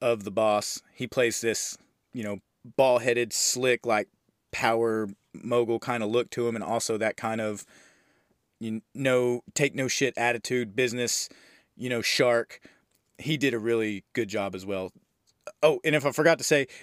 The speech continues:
these guys are part of a film production crew, 'cause they're talking about, you know, filming weddings and all this kind of stuff. And Justine went to do some filming at this body farm type place, this prison that we had talked about earlier, and that's where she's never come back from.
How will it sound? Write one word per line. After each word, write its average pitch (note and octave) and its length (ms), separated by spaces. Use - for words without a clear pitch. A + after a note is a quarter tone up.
these F3 220
guys C3 400
are A#2+ 180
part B2+ 440
of A#2 180
a G#2+ 240
film C#3 360
production A2 520
crew, F2+ 320
'cause G2+ 180
they're A2 80
talking A#2 280
about, G2 280
you A#2+ 100
know, G2 100
filming C#3+ 360
weddings A#2+ 400
and A2 80
all A2+ 140
this G#2+ 160
kind G#2+ 240
of G2 60
stuff. G#2+ 380
And A2+ 240
Justine E3 540
went C3 320
to C3 220
do B2+ 160
some A2+ 180
filming A#2+ 460
at B2 240
this A2+ 360
body C3 280
farm A2+ 300
type A2+ 220
place, G#2+ 220
this G#2 120
prison C#3 280
that B2+ 60
we G#2+ 80
had A2 100
talked A2 240
about G2+ 280
earlier, D3+ 440
and A#2 320
that's B2+ 240
where A#2+ 240
she's A2+ 340
never G#2+ 220
come F#2 220
back F#2 240
from. - 260